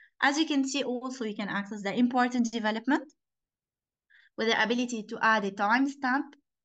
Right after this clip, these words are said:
every time you have an important development related to the specific hearing.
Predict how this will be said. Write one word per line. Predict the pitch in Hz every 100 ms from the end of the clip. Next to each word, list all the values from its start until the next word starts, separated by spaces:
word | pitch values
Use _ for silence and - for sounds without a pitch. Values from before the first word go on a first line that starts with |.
| _ _ -
every | 233 254
time | 240 226 214
you | 202
have | 208 208
an | 196
important | 185 180 208 214 247
development | 220 220 220 220 214 185
related | 185 196 196 196
to | 180
the |
specific | - - 185 180 170 175 170 _ _ _ _
hearing. | 151 -